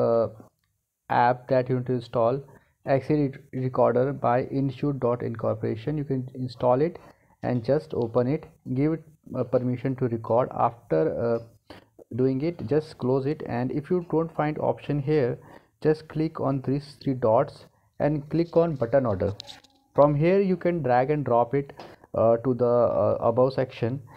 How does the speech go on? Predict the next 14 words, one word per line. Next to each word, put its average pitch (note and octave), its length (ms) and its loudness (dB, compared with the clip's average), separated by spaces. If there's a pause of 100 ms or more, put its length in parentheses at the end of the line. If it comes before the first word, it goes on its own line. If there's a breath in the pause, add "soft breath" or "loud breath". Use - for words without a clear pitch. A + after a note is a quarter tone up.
(220 loud breath)
and, A#2 440 -2
uh, - 20 2
yes, B2 380 0
it C3 220 -6
will B2+ 120 0
work B2 320 0
fine A#2 300 -4
for B2 100 0
then. A#2+ 320 -4 (460 loud breath)
After A#2+ 320 2
that D#3+ 320 0
you C3+ 160 -2
can D#3+ 340 -2
st-, - 300 -6